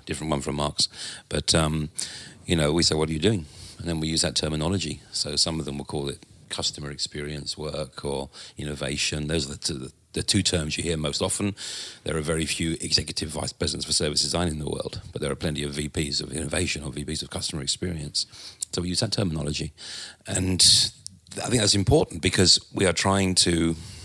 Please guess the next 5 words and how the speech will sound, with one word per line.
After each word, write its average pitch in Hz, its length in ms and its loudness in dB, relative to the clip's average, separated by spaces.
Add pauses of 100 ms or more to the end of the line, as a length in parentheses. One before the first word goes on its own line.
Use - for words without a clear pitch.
(340)
implement 92 680 4 (160)
change, 95 680 4 (220)
which - 380 -2
they 85 340 0
will 82 560 0